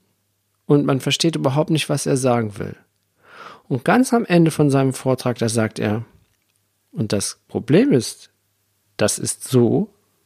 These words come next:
weil die Menschen nicht aufhören können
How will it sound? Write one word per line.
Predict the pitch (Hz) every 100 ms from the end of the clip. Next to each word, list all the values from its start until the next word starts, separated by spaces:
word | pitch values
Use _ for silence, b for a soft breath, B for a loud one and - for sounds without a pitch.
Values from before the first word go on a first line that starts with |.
| _
weil | 113 110
die | 123
Menschen | 110 101 107 - 151 156 170 _ _ -
nicht | 117 117 - - -
aufhören | 95 95 - 127 139 147
können | - 107 107 120